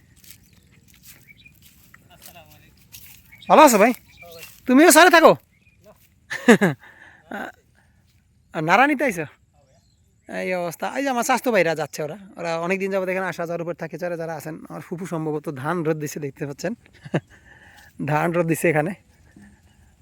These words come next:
এই ধান একসময় আমরাও লাড়তাম। <laughs> দেখি একটু ধান লেড়ে দেখি। ভালো লাগলো। ধান শুকানোর জন্য এভাবে লাড়তে হয়, ঠিক আছে? এভাবে লাড়তে হয়। আমার ক্যামেরাম্যান নাই,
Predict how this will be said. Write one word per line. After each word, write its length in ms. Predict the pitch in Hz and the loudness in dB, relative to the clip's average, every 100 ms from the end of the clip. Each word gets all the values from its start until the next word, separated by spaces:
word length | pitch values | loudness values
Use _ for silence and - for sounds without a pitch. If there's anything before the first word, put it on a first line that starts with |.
| - | -12
এই 240 | 170 196 170 | -6 -6 -6
ধান 320 | 139 156 185 170 160 _ _ _ _ _ _ _ _ _ | -2 0 2 -2 -8 _ _ _ _ _ _ _ _ _
একসময় 360 | - - 175 160 | -10 -6 -2 -2
আমরাও 320 | 156 151 143 147 _ _ _ _ - 165 | -2 -2 -2 -4 _ _ _ _ -18 -10
লাড়তাম। 480 | 135 139 _ 131 - _ _ _ _ - - | -6 -6 _ -16 -16 _ _ _ _ -16 -4
<laughs> 960 | 175 147 120 _ _ _ _ - - 170 | -2 -2 -8 _ _ _ _ -18 -14 -12
দেখি 160 | 151 | -12
একটু 120 | 165 147 | -12 -6
ধান 160 | 156 156 | -6 -4
লেড়ে 220 | 147 156 | -4 -4
দেখি। 260 | 147 139 196 175 - - - - - - _ - - - - | -4 -8 -10 -16 -18 -20 -20 -20 -20 -20 _ -20 -20 -18 -12
ভালো 220 | 143 160 | -8 -8
লাগলো। 240 | 151 135 147 151 | -8 -10 -12 -4
ধান 200 | 151 190 - - - - - | -4 -4 -8 -20 -20 -20 -18
শুকানোর 400 | - 196 190 185 | -8 -4 0 0
জন্য 120 | 190 202 | 0 0
এভাবে 160 | 180 | 0
লাড়তে 280 | 156 165 - | 0 -2 -2
হয়, 180 | 147 131 - | -2 -4 -12
ঠিক 140 | - 247 | -14 -12
আছে? 160 | 170 151 - - - - | -12 -16 -20 -20 -20 -18
এভাবে 240 | - 147 147 | -12 -8 -6
লাড়তে 220 | 151 160 | -6 -8
হয়। 80 | 165 | -8
আমার 180 | 196 180 | -6 -4
ক্যামেরাম্যান 420 | 196 180 180 180 | -2 0 -2 -4
নাই, 160 | 170 | -6